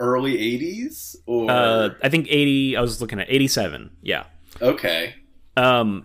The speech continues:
Speaker 2: and
Speaker 1: Huh.
Speaker 2: apparently after it came out, it was produced by the Cannon Film Group, by the way, the same people that did Life Force. Um, or they distributed
Speaker 1: Wonderful.
Speaker 2: it, maybe. But anyway, they were really dismayed when it came out, and Mailer started being like, "It's a parody,"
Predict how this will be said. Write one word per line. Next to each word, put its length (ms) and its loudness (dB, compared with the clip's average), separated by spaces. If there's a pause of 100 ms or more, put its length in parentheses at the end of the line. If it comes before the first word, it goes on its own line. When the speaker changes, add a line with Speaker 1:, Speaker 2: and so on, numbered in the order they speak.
Speaker 2:
and 140 4
Speaker 1:
Huh. 60 4
Speaker 2:
apparently 540 2
after 420 2
it 120 0
came 260 -4
out, 260 0
it 40 2
was 120 4
produced 280 0
by 120 4
the 80 2
Cannon 520 0
Film 280 -2
Group, 240 -8
by 140 -6
the 80 -4
way, 200 -6
the 100 -12
same 140 -8
people 220 -8
that 100 -6
did 140 -8
Life 240 -6
Force. 500 -4 (580)
Um, 420 0 (240)
or 80 0
they 160 2
distributed 500 0
Speaker 1:
Wonderful. 280 -2
Speaker 2:
it, 40 2
maybe. 260 -4
But 180 -4
anyway, 400 0 (320)
they 200 0
were 120 2
really 240 2
dismayed 540 2
when 140 -2
it 100 -6
came 240 -2
out, 260 -2
and 320 -4
Mailer 440 -2
started 400 -2
being 200 -2
like, 200 -2
"It's 160 0
a 60 0
parody," 680 2